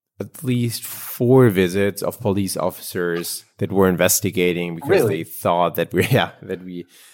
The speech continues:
Speaker 1: used some tricks and they didn't understand how we could use digital signatures. And we, we, like, customers or brokers or insurance companies thought we, we faked the signatures of clients. So what e-,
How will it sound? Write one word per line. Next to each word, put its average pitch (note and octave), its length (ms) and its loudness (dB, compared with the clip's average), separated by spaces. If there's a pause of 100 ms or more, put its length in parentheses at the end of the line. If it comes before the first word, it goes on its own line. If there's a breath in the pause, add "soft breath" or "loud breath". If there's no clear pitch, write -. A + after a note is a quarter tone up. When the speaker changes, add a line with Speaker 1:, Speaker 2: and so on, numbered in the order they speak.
(160 soft breath)
Speaker 1:
used G2 240 -8
some F2 160 -10
tricks - 480 -4
and E2+ 140 -6
they E2+ 140 -4
didn't F#2+ 340 -4
understand F2 800 -2
how F2+ 100 -6
we F2+ 100 -4
could E2 200 -10
use F2 500 -6
digital F#2 380 0
signatures. F2+ 960 -2
And E2 320 -8 (100)
we, E2 260 -10 (400)
we, - 140 -8
like, - 240 -12
customers F2 720 -4
or F2+ 80 -2
brokers E2+ 760 0
or F#2 40 -4
insurance F2+ 340 -4
companies E2 460 -6
thought D#2 260 -2
we, D#2+ 260 -10
we F2 140 -8
faked - 540 0
the G2 80 -4
signatures F2+ 640 -4
of F2 140 -12
clients. E2+ 580 -8 (800)
So C#3 380 4 (400)
what B2+ 180 6
e-, D#3+ 160 2